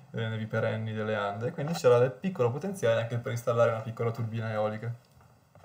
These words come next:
In più, eh, forse lo sapete, con gli scarti agricoli, animali o vegetali, c'è la possibilità di, ehm, produrre del biogas,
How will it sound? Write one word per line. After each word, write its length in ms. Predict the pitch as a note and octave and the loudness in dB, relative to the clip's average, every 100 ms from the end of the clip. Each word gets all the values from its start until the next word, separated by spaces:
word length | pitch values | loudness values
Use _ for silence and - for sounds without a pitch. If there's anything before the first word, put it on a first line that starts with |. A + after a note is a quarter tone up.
| - _ _ _ _ - | -20 _ _ _ _ -4
In 140 | G#3 | 0
più, 320 | G#3+ C3 F#3 - - - - _ _ _ _ | 2 2 2 -6 -20 -20 -20 _ _ _ _
eh, 220 | A#2+ G#2+ | -8 -6
forse 320 | G#2+ C3 A#2+ A2+ | 2 2 2 -2
lo 60 | |
sapete, 760 | A#2+ F3+ A#2+ G#2+ D#3 F3+ - _ _ - | 0 0 0 0 -2 -4 -12 _ _ 4
con 180 | E3+ B2 | 6 6
gli 140 | A#2 | 2
scarti 480 | A#2 - D#3+ B2+ B2 | 2 8 8 8 4
agricoli, 640 | A#2 B2 A#2 A2+ A#2+ F#3 - | 0 2 0 0 -2 -2 -2
animali 480 | G#2+ A2 B2 A#2 G#2+ | -4 0 2 2 0
o 20 | |
vegetali, 680 | A2 E3+ C3+ F#2 A#2+ F3 - | -2 2 6 6 4 0 0
c'è 180 | - | 2
la 80 | - | 2
possibilità 840 | - C#3 D#3+ F#3 G3 A#2+ A#2 - - | 2 -4 -4 -4 0 4 4 2 -4
di, 360 | A#2+ A#2 A#2 - _ | -4 -2 -4 -8 _
ehm, 640 | A#2 G#2+ G#2+ G#2 G2+ G2 - - | -8 -6 -8 -10 -12 -16 -20 -4
produrre 360 | C#3 B2+ B2 | 0 2 4
del 140 | C3+ A#2+ | 4 4
biogas, 800 | A#2+ B2 A#2 A2 G#2 - - | 4 2 2 2 2 -2 -10